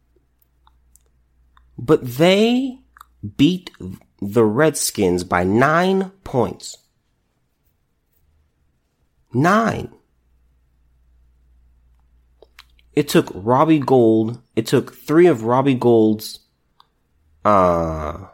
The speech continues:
three of Robbie Gould's field goals to do it.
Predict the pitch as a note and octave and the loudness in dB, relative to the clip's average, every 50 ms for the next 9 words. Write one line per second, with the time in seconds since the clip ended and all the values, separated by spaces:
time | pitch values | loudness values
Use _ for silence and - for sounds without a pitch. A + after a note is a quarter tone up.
0 | _ _ _ _ _ _ _ - - D3+ D#3+ E3 C#3+ B2+ C3 C3 B2+ C3 A#2+ A2 | _ _ _ _ _ _ _ -4 2 4 4 4 4 4 2 2 2 0 0 2
1 | A#2+ A2+ G#2+ - - - - D3 D#3+ D3+ A2+ - G2+ F#2 E2+ E2+ F2+ F#2 - - | 2 2 0 0 -4 -2 2 4 4 4 2 2 0 0 0 -2 -4 -8 -12 -18
2 | _ _ _ _ _ - - D#3 C#3+ D3 F#3 G#3 F#3+ - - - - | _ _ _ _ _ -4 -2 0 2 2 2 2 2 0 -4 -8 -14